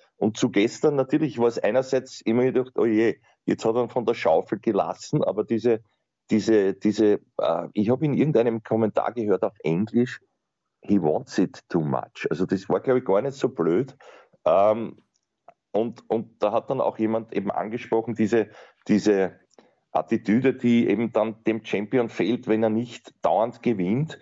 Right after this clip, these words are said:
nämlich das Zumachen auch, ja, das Zudrehen, dass du dann halt ein bisschen, du spürst diesen einen Punkt, ja, der war recht brav als Return, lässt aber offen das Eck und der baut da den Longline ein, der Herr Hurkacz, weil er ja auch kein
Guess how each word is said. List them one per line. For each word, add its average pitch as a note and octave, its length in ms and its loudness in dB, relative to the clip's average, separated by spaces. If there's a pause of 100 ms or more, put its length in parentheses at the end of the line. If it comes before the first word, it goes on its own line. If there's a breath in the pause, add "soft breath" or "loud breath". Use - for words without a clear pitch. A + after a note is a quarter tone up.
(260 loud breath)
nämlich A#2+ 560 0
das - 240 0
Zumachen G#2 580 0
auch, C#2 260 -2
ja, E2+ 120 2
das G#2+ 240 -4
Zudrehen, A#2+ 540 -2
dass A2+ 140 -4
du - 120 -20
dann G2+ 260 -2
halt G#2+ 200 -2
ein - 80 -2
bisschen, A#2 400 0 (260 loud breath)
du - 80 -2
spürst - 380 -2
diesen A#2 180 2
einen A2 360 0
Punkt, C3+ 440 -2
ja, G2+ 300 2
der G#2+ 240 0
war A2+ 280 0 (380 soft breath)
recht A2 260 -2
brav F#2 340 -2
als A#2+ 180 -4
Return, A#2 600 0
lässt G#2 340 0
aber A#2 180 0
offen G#2 300 -2
das A#2 180 0
Eck G#2+ 220 0
und A2+ 120 -2
der G#2+ 100 2
baut G2+ 300 -2
da G#2+ 40 2
den G#2+ 180 0
Longline G2 480 -2
ein, D#2 260 0
der F2 140 0
Herr F2 160 -2
Hurkacz, F#2 460 -4
weil D#2+ 140 2
er F2+ 80 2
ja D2 60 2
auch - 220 -4
kein E2+ 320 -4